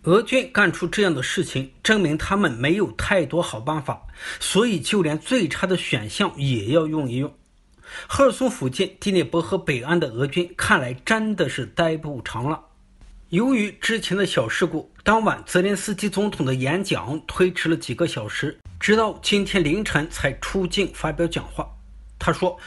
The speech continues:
：“我已经从哈尔科夫地区，从我们的哈尔科夫地区，从被我们收复的地区回来了。到今天为止，几乎整个地区都被解除了占领。这是我们的战士们史无前例的行动。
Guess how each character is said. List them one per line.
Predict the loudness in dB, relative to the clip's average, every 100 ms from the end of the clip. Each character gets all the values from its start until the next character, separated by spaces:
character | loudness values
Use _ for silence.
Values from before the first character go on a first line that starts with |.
| -12 -2
：“我 | 4 4
已 | 2
经 | -2 -4
从 | -2 0
哈 | 0 2
尔 | 0
科 | 0 -6
夫 | -4 -4
地 | -2 -4
区， | -2 -4 -6 -8
从 | 0 2 2
我 | 0
们 | 0 0
的 | 0
哈 | 0 0
尔 | 0
科 | 0 -2 -2
夫 | -2
地 | -4 -2 -4
区， | -2 -2 -2 -8 -14 -10
从 | 2 4 6
被 | 4 2 -2
我 | 0
们 | 2 2
收 | 2 2 0
复 | -2 -2
的 | -2
地 | -2 -2
区 | -2 0 -2
回 | -2 0 2
来 | 2
了。 | 0 -6 -16 -20 -20 -20 -16 -10 2
到 | 2 2
今 | 2 0
天 | 2 2
为 | 2 2
止， | 0 -4 0 -2 -2
几 | 0
乎 | 0 0
整 | 0 2 2
个 | 2 0
地 | 0 -4
区 | -2 -4 2
都 | 2
被 | 2 0
解 | 0 -2 -2
除 | -2 0
了 | 2
占 | 0 -2
领。 | -4 -14 _ _ -18 -14 -8
这 | 2 2
是 | 4 0
我 | 0 0
们 | 0
的 | 2
战 | 4 4
士 | 2 0
们 | 0 0
史 | -2 0
无 | 0 0
前 | -2 0 0 2
例 | 0
的 | -2
行 | -2 -2 0
动。 | -4